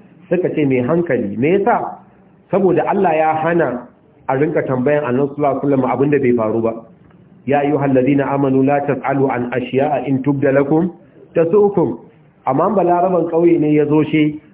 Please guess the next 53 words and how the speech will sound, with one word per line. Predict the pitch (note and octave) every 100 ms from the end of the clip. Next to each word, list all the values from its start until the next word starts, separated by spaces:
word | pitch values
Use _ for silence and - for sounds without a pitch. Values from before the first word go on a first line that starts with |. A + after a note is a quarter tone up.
| _
sai | G3 G#3+
ya | F#3+
tambaya, | D3+ C#3+ D#3 F3+ D#3
bai | C#3 D3
san | F#3+
hukuncin | F#3+ G3+ A3 A3 F3+
ba, | E3+
dan | G3 G3
haka |
shi | - E3+
Allah | E3 E3
ba | C#3
zai | C#3+ C#3
kama | C3+ C3 A#2
shi | A2
ba. | G2+ - - - - - E3
Har | F#3 F3
sai | G3
an | F3+ F3+
sanar | F3+ F#3 D3
da | C3
shi. | A2 - -
Sai | E3 F#3
suka | G3+ F#3
ce, | F3+ E3+
"To, | D3
muna | F3+ A#3 F3+
son | F#3+ F3
wanda | F3+ F3+ D#3+ B2 B2 - -
shi | - G#3
zai | A3 G#3
zo | F#3+
ya | F3+
tambaya, | D3+ C#3+ F3 E3+
tunda | E3+ G3 F3
shi | - B3
Allah | C4+ A#3+
ba | E3+
zai | E3+ F3+
kama | E3 D#3
shi | C#3
ba | C#3+
dan | D3+ D#3
bai | C3+
sani | C3 B2+ A2+
ba. | G2+ - - - - -
Mu | F#3+ A#3+
ko | F#3
mun | F3 F3+
sani, | F#3
dole | D3 D#3+ D3+
mu | B2 A2
shiru." | A#2+ A#2+